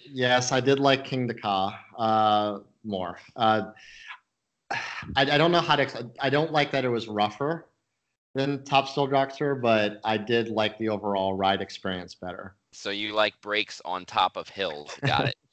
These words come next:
Speaker 1: Yes.
Speaker 2: Understood. Well, I mean, you do like Fury too, so the breaks on top of
Speaker 1: I know.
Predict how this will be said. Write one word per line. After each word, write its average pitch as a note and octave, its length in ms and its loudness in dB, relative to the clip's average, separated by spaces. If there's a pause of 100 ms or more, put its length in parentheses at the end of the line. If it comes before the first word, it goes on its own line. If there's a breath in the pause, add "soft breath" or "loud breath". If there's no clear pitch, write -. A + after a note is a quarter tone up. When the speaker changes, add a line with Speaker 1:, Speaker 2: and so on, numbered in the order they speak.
(220)
Speaker 1:
Yes. A#2 180 2
Speaker 2:
Understood. F#2+ 580 -6
Well, D#3+ 160 2
I A#2+ 60 4
mean, A#2+ 160 0
you A#2+ 100 -8
do B2+ 120 2
like A2+ 200 2
Fury A2+ 500 -2
too, G#2+ 340 -4
so G2+ 280 -4
the G2 80 -10
breaks A2 380 -2
on G#2 140 -6
top G#2+ 220 2
of A2+ 140 -2
Speaker 1:
I G#2 40 -12
know. G#2 60 -2